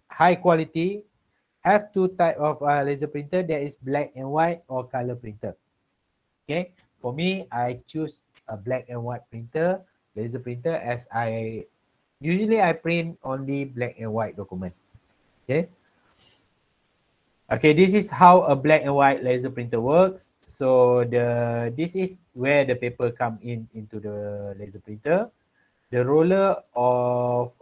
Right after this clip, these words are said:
um, the roller of the ink. Okay, this is laser, the laser beam,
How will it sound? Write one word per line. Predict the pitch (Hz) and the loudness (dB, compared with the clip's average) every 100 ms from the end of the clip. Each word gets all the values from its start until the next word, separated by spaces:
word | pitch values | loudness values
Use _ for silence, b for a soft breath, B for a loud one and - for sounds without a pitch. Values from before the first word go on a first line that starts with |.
| - | -10
um, | 107 107 107 104 104 107 101 95 _ _ _ _ _ _ _ _ _ _ | -8 -8 -8 -10 -12 -12 -14 -18 _ _ _ _ _ _ _ _ _ _
the | 117 117 | -4 2
roller | 151 175 | 4 4
of | 156 143 127 | 4 2 0
the | 147 | -4
ink. | 147 143 98 104 | -2 -6 -8 -12
Okay, | 117 156 | -6 -6
this | 135 147 151 | -4 -6 -6
is | 160 151 | -8 -4
laser, | 139 135 139 139 _ b b _ | -4 -2 -4 -8 _ b b _
the | 120 | -4
laser | 139 160 165 190 | 2 2 2 0
beam, | 180 208 214 | 2 0 0